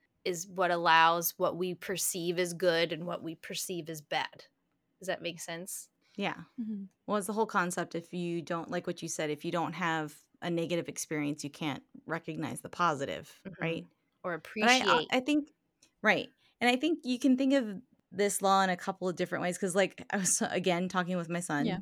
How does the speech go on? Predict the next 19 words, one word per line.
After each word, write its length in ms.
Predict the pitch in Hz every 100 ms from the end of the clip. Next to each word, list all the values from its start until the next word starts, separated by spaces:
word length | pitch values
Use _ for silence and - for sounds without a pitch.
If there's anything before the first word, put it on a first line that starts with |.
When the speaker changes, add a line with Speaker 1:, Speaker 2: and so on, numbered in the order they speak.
| -
Speaker 2:
that's 180 | 170 175
in 140 | 170
college, 480 | - 165 160 160 -
and 300 | 175 170 156 - - - _ _
he 100 | 208
was 140 | 202
like, 280 | 180 - - 180
I 60 |
said, 160 | - 208
"What 80 | 269
are 40 |
you 160 | 277 269
so 200 | 254 208
afraid 300 | 202 196 196
of 320 | 190 175 - - _ -
about, 320 | 180 175 -
uh, 60 | -
pursuing 640 | - 202 - 202 190 180
these 480 | 170 165 151 - -